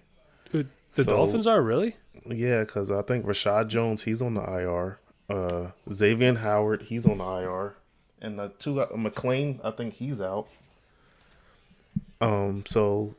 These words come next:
Speaker 2: there's some, uh, I think that's, I think that's about the three that's out right now. So
Speaker 1: Oh, man.
Speaker 2: we sh-, we should be able to <laughs> score on them this week. If we can't,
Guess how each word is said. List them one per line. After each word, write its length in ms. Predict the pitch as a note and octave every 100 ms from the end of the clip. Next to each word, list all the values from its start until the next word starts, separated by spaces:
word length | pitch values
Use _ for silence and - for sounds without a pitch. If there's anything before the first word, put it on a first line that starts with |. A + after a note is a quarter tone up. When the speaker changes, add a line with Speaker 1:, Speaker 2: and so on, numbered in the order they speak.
| -
Speaker 2:
there's 320 | A#2 A#2+ B2
some, 340 | A#2 A#2 A2 G#2+
uh, 440 | A2+ G#2 G2 G2 - _ _
I 180 | - A2
think 220 | G#2+ D3
that's, 200 | B2 G#2+ - -
I 100 | A#2
think 200 | D#3+ B2+
that's 320 | A2+ - -
about 220 | C3+ A2+
the 80 | G#2
three 420 | G2 B2 C#3 C#3+ - _ _ - -
that's 240 | G#2+ G2 -
out 240 | A#2+ G#2
right 200 | F#2+ F2+
now. 340 | G2 A2+ F#2 F2+
So 160 | -
Speaker 1:
Oh, 160 | F#2 F2+
man. 340 | F#2 G2+ F#2+ F2+ _ _ _ _ _ _ C3 -
Speaker 2:
we 140 | B2
sh-, 220 | B2 - -
we 320 | G#2 G#2 A#2 B2
should 640 | - - C3 C3+ B2+ G2
be 240 | G2+ F2+
able 320 | G2 F#2 F#2 F#2
to 380 | - F#2 F#2 F#2
<laughs> 100 | _ -
score 800 | - - A#2+ A2 F#2 F3 C#3 - -
on 180 | D#3 B2
them 240 | A2+ G#2+ G#2
this 220 | G#2 -
week. 160 | G2
If 180 | G2+ G#2+
we 80 | A2+
can't, 400 | - B2 A#2+ -